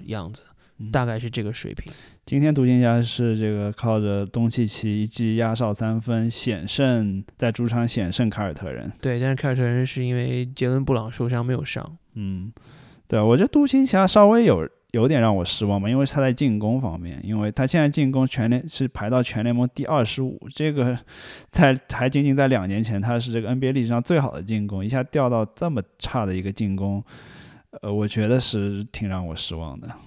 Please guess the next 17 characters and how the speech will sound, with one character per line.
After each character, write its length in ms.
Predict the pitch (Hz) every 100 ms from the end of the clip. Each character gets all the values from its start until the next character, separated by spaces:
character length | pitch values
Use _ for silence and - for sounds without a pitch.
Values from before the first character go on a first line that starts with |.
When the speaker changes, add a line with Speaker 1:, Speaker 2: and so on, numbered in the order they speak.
| -
Speaker 2:
就 340 | - 98 98 107 - - - -
Speaker 1:
对 120 | - 127
啊， 40 |
但 120 | 131 175
是 60 | 147
基 120 | 175
德 240 | 156 143
这 220 | 143 - 147
个 80 |
水 140 | 135 -
平 340 | 113 113 120
我 340 | 123 113 104 120
是 200 | - 127
能 200 | 110 120
料 220 | 139 110
到 180 | 95 -
的。 140 | -